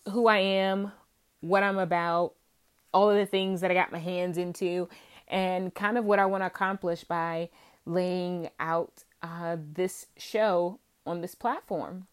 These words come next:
So I told you a little bit about, you know, kinda like my dynamic. Um, I've been married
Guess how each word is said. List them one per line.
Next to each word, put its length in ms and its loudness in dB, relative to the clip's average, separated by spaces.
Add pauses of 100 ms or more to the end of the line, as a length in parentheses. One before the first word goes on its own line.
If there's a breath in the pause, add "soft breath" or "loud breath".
(880)
So 440 6
I 80 2
told 280 -2
you 80 -2
a 40 2
little 220 0
bit 300 2 (400 soft breath)
about, 720 4
you 200 -2
know, 180 -2
kinda 240 -4
like 220 2
my 220 -2
dynamic. 760 -4 (100)
Um, 320 -6
I've 120 -6
been 240 -4
married 520 -2